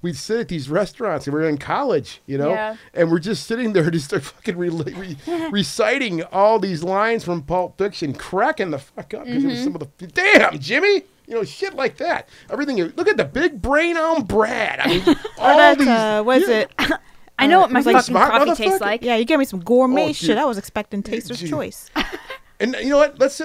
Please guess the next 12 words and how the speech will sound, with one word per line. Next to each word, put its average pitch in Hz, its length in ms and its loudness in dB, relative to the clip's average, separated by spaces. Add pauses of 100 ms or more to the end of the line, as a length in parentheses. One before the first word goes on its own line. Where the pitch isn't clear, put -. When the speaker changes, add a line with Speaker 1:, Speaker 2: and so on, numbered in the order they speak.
Speaker 1:
let's 269 160 -2
just 349 220 -6
say 240 180 -2
that 208 240 -2
too. 143 320 -6 (1040)
I 220 180 0
had 233 180 0
never 196 400 -2
heard 185 420 -2
the 175 80 0
N-word 170 680 -2
used 131 600 -4